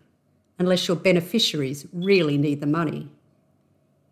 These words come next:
We drove south through four states to reach Adelaide, and I locked up at the dealer's yard to pick up my new caravan. Of course, having taken my deposit three months earlier,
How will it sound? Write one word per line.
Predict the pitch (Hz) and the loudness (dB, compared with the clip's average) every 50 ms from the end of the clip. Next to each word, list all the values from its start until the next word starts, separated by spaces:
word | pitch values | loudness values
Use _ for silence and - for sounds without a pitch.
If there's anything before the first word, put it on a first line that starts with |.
| _ _ _ _ _ _ _ _ | _ _ _ _ _ _ _ _
We | - 226 | -4 -2
drove | 220 247 269 294 339 330 | 4 6 8 8 8 8
south | - - - 220 196 190 185 190 | 6 6 8 8 6 6 4 0
through | - - 170 170 | -2 -2 -2 -2
four | 165 - 208 196 208 | -2 0 2 2 2
states | 214 - - - 185 160 160 156 - - - | 2 2 2 4 4 4 4 2 -2 -10 -8
to | - 170 | -6 -2
reach | 170 170 165 165 - - | 0 0 0 -2 -4 -6
Adelaide, | - 175 175 170 160 143 135 139 143 - - | -4 -4 -2 -2 -2 -2 -2 -2 -4 -6 -6
and | - 170 175 | -4 -2 -2
I | 180 185 | 0 0
locked | 185 196 208 226 233 - 190 | 4 4 4 2 2 2 2
up | 160 151 - | 2 2 0
at | 175 165 - | -4 -6 -6
the | 160 | -8
dealer's | 143 - 180 185 196 214 214 208 - | -2 2 2 2 2 0 -2 -4 -4
yard | - 156 147 143 143 147 - - | -2 -2 0 0 -2 -4 -10 -16
to | - | -20
pick | - _ 180 170 - | -14 _ -12 -4 -2
up | 175 170 - - | -2 -2 -2 -2
my | 185 175 | -2 0
new | 170 156 143 143 | 0 0 0 -2
caravan. | 143 - 196 202 202 196 175 143 147 143 135 139 - - _ _ _ _ _ _ _ _ _ _ _ _ _ _ _ _ _ _ - _ _ _ _ _ _ _ _ _ - | -4 -4 -2 0 0 0 0 -2 -2 -4 -4 -6 -8 -12 _ _ _ _ _ _ _ _ _ _ _ _ _ _ _ _ _ _ -20 _ _ _ _ _ _ _ _ _ -4
Of | 233 233 - | -4 -2 2
course, | - 165 151 170 190 - - - - - _ _ _ _ _ _ _ | 4 6 6 6 6 4 0 0 -4 -10 _ _ _ _ _ _ _
having | _ - 240 233 302 311 302 | _ 4 4 6 8 6 6
taken | 302 - - 220 196 196 196 196 196 | 6 4 4 4 2 2 2 0 0
my | 180 175 165 | 2 2 0
deposit | 165 170 165 - - - 233 240 233 233 147 139 - - | 0 -2 -8 -10 -6 0 2 2 2 2 -2 -6 -8 -12
three | - - 185 175 | -8 -4 -2 -2
months | 170 151 147 143 - - | 0 -2 -2 -4 -4 -2
earlier, | 208 220 214 165 143 143 - - 170 | 0 2 2 2 0 -2 -6 -12 -14